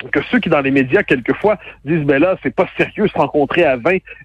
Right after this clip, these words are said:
vivent souvent des vies très exaltantes, très emportées, très, tout à fait passionnantes, sont au cœur de l'action. Le commun des mortels, lui, qui a une vie plus, euh, je dirais, plus régulière, eh bien, quand, euh,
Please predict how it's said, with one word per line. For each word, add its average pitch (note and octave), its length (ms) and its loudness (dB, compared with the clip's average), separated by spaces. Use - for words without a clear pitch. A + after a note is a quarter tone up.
vivent F#3+ 280 2
souvent G3+ 260 0
des F#3 140 -2
vies F3+ 160 -2
très G#3 280 -2
exaltantes, D#3+ 680 -2
très G3+ 220 -2
emportées, D#3+ 760 0
très, F#3+ 460 0
tout G#3 120 -6
à E3+ 60 0
fait G#3 120 0
passionnantes, F#3 640 -2
sont E3+ 80 0
au D3 40 -2
cœur G3 220 -6
de D#3+ 80 2
l'action. G#3 480 -2
Le F#3 320 2
commun G#3 300 0
des F3+ 100 0
mortels, F3+ 400 0
lui, F#3+ 160 -2
qui - 120 0
a - 20 4
une C#3 220 -2
vie F#3 120 0
plus, F3 520 2
euh, A#2+ 160 2
je - 60 -8
dirais, C3+ 180 2
plus C#3+ 240 0
régulière, C3+ 760 0
eh B2 100 0
bien, C3 440 0
quand, F3+ 280 0
euh, A2+ 460 -2